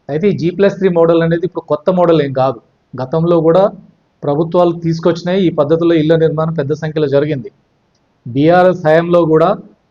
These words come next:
అక్కడక్కడ కొన్ని బస్తీలలో ప్రజల ఒత్తిడితోటి జీ ప్లస్ త్రీ మోడల్లో కొన్ని ఇళ్ళు కట్టారు, పట్ట-, ప్రత్యేకంగా హైదరాబాద్ సిటీలో చూసినప్పుడు. కానీ ఎక్కువ భాగం జరిగింది పదంతస్తుల భవనాల్లో మాత్రం ఇల్లు జరి-,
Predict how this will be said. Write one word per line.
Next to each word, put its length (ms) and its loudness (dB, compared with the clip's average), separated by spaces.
అక్కడక్కడ 420 2
కొన్ని 280 0
బస్తీలలో 600 2
ప్రజల 360 0
ఒత్తిడితోటి 720 2
జీ 180 -4
ప్లస్ 260 -2
త్రీ 120 -6
మోడల్లో 400 -4
కొన్ని 200 0
ఇళ్ళు 140 2
కట్టారు, 420 0
పట్ట-, 320 -4
ప్రత్యేకంగా 380 0
హైదరాబాద్ 480 2
సిటీలో 320 0
చూసినప్పుడు. 520 -8
కానీ 180 0
ఎక్కువ 300 2
భాగం 380 2
జరిగింది 420 2
పదంతస్తుల 640 0
భవనాల్లో 460 0
మాత్రం 320 -4
ఇల్లు 160 -4
జరి-, 240 -4